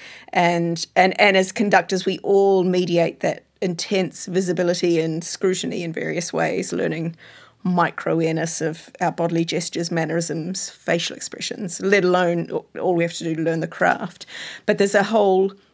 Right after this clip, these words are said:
host of enculturated assumptions and readings to add in there for the sight in both senses of a woman on the podium. And, and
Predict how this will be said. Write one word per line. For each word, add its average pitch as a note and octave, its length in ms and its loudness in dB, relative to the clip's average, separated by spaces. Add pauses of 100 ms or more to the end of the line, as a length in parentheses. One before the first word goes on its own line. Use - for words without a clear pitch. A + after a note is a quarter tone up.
(300)
host - 680 0
of F3+ 100 -2
enculturated F3 840 0
assumptions E3+ 600 -4
and E3 160 -2
readings F3 420 0
to - 120 -6
add E3+ 200 4
in E3+ 140 -2
there D#3+ 280 -2
for - 220 -4
the F3+ 100 -2
sight - 560 0 (160)
in G3 140 -2
both E3+ 220 0
senses E3 600 -4 (340)
of F3+ 120 0
a F3+ 40 0
woman G#3 380 6
on D#3+ 140 0
the E3+ 60 0
podium. D#3+ 520 -2 (220)
And, E3+ 280 -2
and E3+ 480 -4